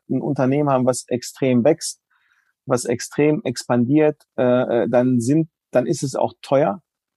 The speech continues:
Dieses Wachstum kostet Geld. Und dort sind wir einfach als Europäer im Allgemeinen limitiert, weil hier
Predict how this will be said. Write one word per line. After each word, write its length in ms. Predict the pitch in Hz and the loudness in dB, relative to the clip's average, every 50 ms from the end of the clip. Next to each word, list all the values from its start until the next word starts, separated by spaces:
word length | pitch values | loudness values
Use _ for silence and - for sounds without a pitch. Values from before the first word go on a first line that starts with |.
| _ - | _ -4
Dieses 260 | 135 120 127 120 - | -2 -2 -2 0 0
Wachstum 380 | - 139 135 - - 139 123 120 | 0 -2 0 -2 -2 -2 -2 0
kostet 440 | - 151 151 - - - - - _ | 0 -2 -2 -2 -2 -4 -4 -2 _
Geld. 340 | - 120 127 156 202 190 - _ _ _ _ _ _ _ _ | 2 2 2 2 2 -2 -4 _ _ _ _ _ _ _ _
Und 260 | - 135 120 120 - | -4 -4 -2 0 2
dort 220 | 135 143 160 156 | 2 4 4 2
sind 360 | - - 139 151 165 165 - - | 0 0 0 2 2 0 0 0
wir 220 | 156 156 156 - - _ | 0 0 0 -2 -4 _
einfach 540 | - 113 123 135 165 160 - 165 165 - - _ | 0 2 2 2 0 -2 -2 -2 -4 -4 -4 _
als 260 | - - 127 123 - - | -2 -2 -2 -2 -4 -2
Europäer 840 | - 131 123 113 123 117 113 - - 147 147 156 170 190 202 113 - _ _ _ _ _ _ - | 0 0 0 2 0 -2 -2 -2 -2 0 2 2 2 2 0 -2 -4 _ _ _ _ _ _ -6
im 220 | - 135 127 113 - _ | -4 -2 -2 -4 -4 _
Allgemeinen 840 | - 113 120 139 170 165 160 139 123 117 110 120 143 165 160 147 127 | 0 2 2 2 2 2 0 0 2 2 2 2 2 0 0 2 2
limitiert, 800 | 120 135 139 135 127 120 120 - - - 127 139 170 208 - _ - 139 | 2 2 2 2 0 -2 -2 -4 -4 -2 0 2 0 0 -2 _ -8 -2
weil 320 | 123 127 131 135 139 135 - _ | 2 2 4 4 2 0 -4 _
hier 460 | - 131 - - 147 165 175 185 - | -12 -10 -4 0 2 2 2 2 0